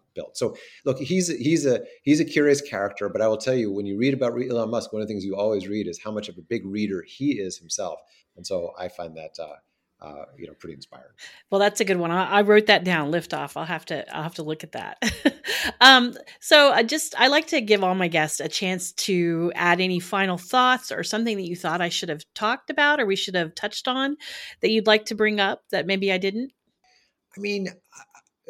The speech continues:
Speaker 1: I, I guess my only thought is I really think we are at a moment of time right now as a society where we can feel ourselves, you know, almost being held back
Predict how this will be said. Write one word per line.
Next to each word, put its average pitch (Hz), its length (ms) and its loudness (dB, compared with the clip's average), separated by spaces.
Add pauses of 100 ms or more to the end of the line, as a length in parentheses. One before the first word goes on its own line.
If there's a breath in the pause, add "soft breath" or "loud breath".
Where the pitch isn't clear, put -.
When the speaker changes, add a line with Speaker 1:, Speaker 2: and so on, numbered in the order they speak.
Speaker 1:
I, 160 200 -4
I 160 60 -4
guess 180 260 -6
my 254 160 -8
only 180 200 -10
thought 123 300 -10
is 101 340 -4 (160)
I 127 60 -6 (100)
really 180 340 -8
think 123 360 -10
we 110 160 -6
are 95 220 -4
at 92 80 -8
a 92 100 -8
moment 101 440 -6
of 92 100 -14
time 85 400 -12
right 76 240 -12
now 71 340 -16 (600)
as 110 200 -8
a 101 60 -8
society 87 920 -8
where 98 500 -4 (380 soft breath)
we 143 140 -4
can 139 140 -8
feel 202 540 -10
ourselves, 104 760 -8 (1000)
you 156 140 -6
know, 147 260 -4
almost 190 480 -6
being 143 320 -8
held 131 540 -6
back 95 440 -8